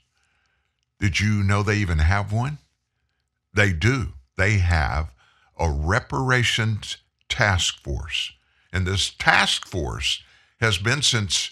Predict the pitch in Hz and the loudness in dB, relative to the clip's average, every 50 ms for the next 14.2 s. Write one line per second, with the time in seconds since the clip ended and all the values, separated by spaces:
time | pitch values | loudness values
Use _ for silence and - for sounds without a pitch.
0 | _ _ - - 151 156 151 127 107 - 131 120 117 110 98 104 113 107 80 67 | _ _ -8 -6 -4 -2 -2 -2 -2 -2 -2 0 0 0 0 0 0 0 0 -2
1 | - - - - _ _ _ _ _ - 107 104 85 78 87 135 147 143 - - | -6 -12 -20 -20 _ _ _ _ _ 0 0 0 2 2 2 2 2 2 0 -2
2 | - 107 90 90 85 82 82 87 80 78 - _ _ _ _ - - - 127 131 | -4 -2 0 0 0 2 2 0 0 -2 -6 _ _ _ _ -14 -4 2 4 4
3 | 160 170 175 175 165 156 143 117 107 107 - - - _ 117 110 92 80 - - | 4 4 2 0 0 2 4 6 6 4 4 0 -4 _ 0 0 0 0 -2 -4
4 | - - 131 135 160 185 - - - 113 95 82 69 67 69 - _ _ _ _ | 0 2 4 4 4 4 0 -6 -8 -6 -4 -4 -4 -4 -6 -8 _ _ _ _
5 | _ _ _ - - 127 147 170 180 190 185 170 131 123 135 - - - - - | _ _ _ 0 4 6 6 6 6 4 2 2 2 2 4 2 0 -2 -2 -4
6 | 85 76 - - - 143 170 190 156 120 101 92 90 85 104 143 - - - _ | -6 -8 -8 0 4 6 6 6 6 4 2 2 2 2 0 -2 -4 -8 -16 _
7 | _ _ _ _ _ _ _ _ _ - 78 69 - - - 143 143 151 147 143 | _ _ _ _ _ _ _ _ _ -4 -4 -4 -4 -2 2 4 4 6 4 2
8 | 127 - - 131 120 117 117 110 98 - - _ - 117 120 123 127 127 127 120 | 0 0 -2 0 0 2 2 0 0 -2 -4 _ 0 2 2 2 2 2 2 0
9 | 107 - - - - 101 90 98 120 131 - - 110 - 117 110 101 104 101 101 | 0 0 -2 -2 -2 2 4 4 4 2 0 -4 -6 -4 -4 -2 -2 0 -2 -2
10 | 87 - - 92 87 78 73 - 92 82 - - 101 123 127 123 131 123 120 113 | -2 -4 -4 -4 -2 -4 -2 -2 -2 -4 -2 -2 -2 -2 -2 -2 -2 -2 -2 -2
11 | 101 - - - - - - 71 65 57 50 - - - _ _ - _ _ _ | -2 -4 -4 -6 -6 -6 -6 -6 -6 -6 -8 -12 -16 -20 _ _ -20 _ _ _
12 | _ _ _ _ _ _ _ _ - 110 110 107 110 110 101 90 - - - - | _ _ _ _ _ _ _ _ 2 4 4 4 4 2 2 2 0 0 -2 -4
13 | - _ - 135 151 156 - - 143 143 156 165 170 156 - - 143 67 - - | -8 _ 2 2 2 2 0 -4 0 2 2 2 2 0 -2 -2 -4 -4 -4 -6
14 | - - - | -6 -8 -8